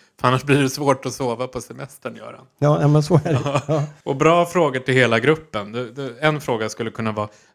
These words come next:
Speaker 1: vad behöver ni för att öka er försäljning? Och då bara saker såklart som de kan påverka inom säljavdelningen. Alltså inte nya produkter eller tjänster eller sådär.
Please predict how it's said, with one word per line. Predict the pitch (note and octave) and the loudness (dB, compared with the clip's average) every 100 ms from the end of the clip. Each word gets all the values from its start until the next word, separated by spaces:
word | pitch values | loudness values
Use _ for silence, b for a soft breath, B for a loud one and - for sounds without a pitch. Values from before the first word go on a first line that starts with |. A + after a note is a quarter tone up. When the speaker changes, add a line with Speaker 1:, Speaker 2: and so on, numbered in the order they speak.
| - | -2
Speaker 1:
vad | C#3+ | 0
behöver | D#3+ D3 A#2 A2 | 2 4 2 2
ni | A2+ | -2
för | A2 A2+ | -4 -4
att | A2 | 0
öka | B2+ G#2 A2+ | 0 0 -4
er | G#2+ | -6
försäljning? | B2 - E3+ D#3 G#2 G#2+ - _ _ | -6 2 2 2 -4 -10 -18 _ _
Och | C3 | -2
då | C#3+ | 0
bara | C3+ A#2+ A2+ | 4 4 4
saker | B2 G#2 - | 2 0 -4
såklart | G#2 G#2+ - G#2 - | -14 -10 -8 -8 -8
som | G#2 G2+ - | -10 -10 -12
de | A2+ G#2 | -12 -10
kan | G#2+ | -8
påverka | G2+ G#2+ G#2 G2+ A2+ | -6 -6 -6 -10 -10
inom | G#2 G2+ | -14 -10
säljavdelningen. | A2 G#2 G#2 G#2+ B2 G#2 | -8 -8 -10 -6 -6 -6
Alltså | A2+ A2+ | -10 -12
inte | A2 A#2 | -12 -10
nya | G#2+ | -10
produkter | - G#2 G#2 - A2 | -8 -8 -10 -10 -12
eller | G#2+ | -12
tjänster | G#2+ A2 G#2+ - | -12 -14 -14 -18
eller | A#2 A2 | -18 -18
sådär. | A#2+ - | -18 -18